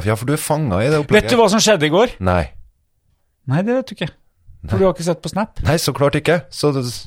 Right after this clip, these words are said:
Speaker 2: Se på storyen min, da.
Speaker 1: Øh.
Speaker 2: Med en gang.
Speaker 1: På Snap?
Speaker 2: Ja.
Speaker 1: Nei, det gjør jeg aldri. Ser aldri på folk sine stories.
Speaker 2: Aldri det?
Speaker 1: Aldri, men når du sier noe, så må jeg
Speaker 2: Jaha.
Speaker 1: gjøre det.
Speaker 2: Så da,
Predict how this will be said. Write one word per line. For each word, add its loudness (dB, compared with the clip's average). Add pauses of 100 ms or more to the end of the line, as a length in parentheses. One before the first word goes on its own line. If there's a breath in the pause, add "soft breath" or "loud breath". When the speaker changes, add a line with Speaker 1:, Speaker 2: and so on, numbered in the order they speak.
(560 soft breath)
Speaker 2:
Se 2
på 2
storyen 2
min, 2
da. 0 (1500 soft breath)
Speaker 1:
Øh. 0 (280 loud breath)
Speaker 2:
Med 4
en 4
gang. 4 (200)
Speaker 1:
På 6
Snap? 2 (100)
Speaker 2:
Ja. 2
Speaker 1:
Nei, 4
det 4
gjør 6
jeg -4 (100)
aldri. -2
Ser -2
aldri 2
på -2
folk -2
sine 0
stories. -2 (100)
Speaker 2:
Aldri -2
det? 0 (120)
Speaker 1:
Aldri, 0
men 0
når 0
du 0
sier 0
noe, 0
så -8
må 0
jeg 2
Speaker 2:
Jaha. 0
Speaker 1:
gjøre 0
det. -18
Speaker 2:
Så -4
da, 6